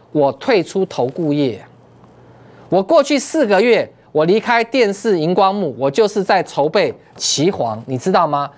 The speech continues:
顺便建立网路，因为很多人他是怎么样，不看电视看网路的。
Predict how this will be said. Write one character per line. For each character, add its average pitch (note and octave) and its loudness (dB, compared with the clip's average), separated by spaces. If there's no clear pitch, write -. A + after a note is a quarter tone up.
顺 A#3+ 2
便 A3+ 2
建 A3 0
立 G3+ 2
网 C3+ -2
路， D#3 0
因 C4+ 2
为 C4+ 6
很 E3+ 0
多 A3+ 4
人 F#3+ 2
他 G#3+ 0
是 G#3 -2
怎 C#3+ -4
么 C#3+ 2
样， E3+ 2
不 A#3 -2
看 A#3+ 2
电 G#3 2
视 F#3+ -2
看 F#3+ 0
网 A2+ -2
路 D#3 0
的。 G2 -14